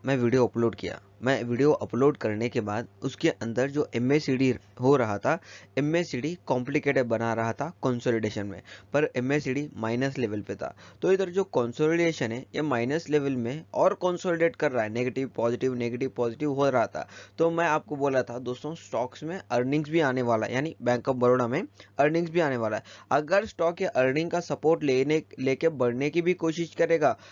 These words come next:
तो एटी से सेवेंटी फ़ाइव के अंदर स्टॉक के अंदर ट्रेंड रिवर्सल होता हुआ दिखेगा। जब एटी से सेवेंटी के अंदर स्टॉक, सॉरी, एटी से सेवेंटी फ़ाइव के अंदर स्टॉक देखने को मिला या एटी,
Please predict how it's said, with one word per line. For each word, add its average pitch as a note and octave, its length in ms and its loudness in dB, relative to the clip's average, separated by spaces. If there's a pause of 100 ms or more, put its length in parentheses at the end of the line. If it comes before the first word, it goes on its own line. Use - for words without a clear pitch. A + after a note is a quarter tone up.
(120)
तो C3 160 0 (100)
एटी C#3+ 400 0
से F3+ 340 0
सेवेंटी D3 400 -4
फ़ाइव D#3 400 0
के D#3+ 80 0
अंदर C#3+ 340 0
स्टॉक - 440 0
के D3 60 2
अंदर C#3 180 0
ट्रेंड C#3+ 300 0
रिवर्सल B2+ 500 0
होता A#2 260 0
हुआ A#2 120 2
दिखेगा। G#2 420 -10 (300)
जब D#3 260 0
एटी C#3 360 0
से E3+ 140 0
सेवेंटी C3+ 440 0
के D3+ 100 2
अंदर C#3+ 220 2
स्टॉक, C#3 460 -2
सॉरी, C3 320 -2 (260)
एटी D3+ 300 2
से F3+ 160 -2
सेवेंटी C#3 360 -2
फ़ाइव D3 340 2
के D#3 60 2
अंदर C#3 200 0
स्टॉक C3+ 340 0
देखने B2 340 0
को B2 100 -2
मिला B2 320 2 (360)
या D#3 220 2
एटी, D#3 400 -2